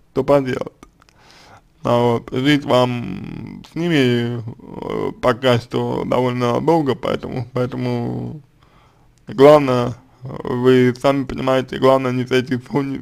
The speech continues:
не сойти с ума в этой ситуации. Вот. Теперь, если дедушка и бабушка делают это для того, чтобы привлечь,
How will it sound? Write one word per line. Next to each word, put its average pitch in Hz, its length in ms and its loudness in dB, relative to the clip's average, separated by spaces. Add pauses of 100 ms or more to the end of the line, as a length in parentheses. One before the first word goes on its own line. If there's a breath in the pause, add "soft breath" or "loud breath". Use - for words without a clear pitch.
(120)
не 139 180 -6
сойти 139 300 2
с 127 100 -6
ума 127 440 0 (480)
в 127 200 -6
этой 120 240 -2
ситуации. 123 680 -6 (880 soft breath)
Вот. 156 580 6 (1800 soft breath)
Теперь, 208 520 6 (1700)
если 214 800 8
дедушка 175 560 6
и 143 80 6
бабушка 165 600 6
делают 143 560 6
это 156 560 8
для 151 300 8
того, 170 380 8
чтобы 170 340 0
привлечь, 156 580 2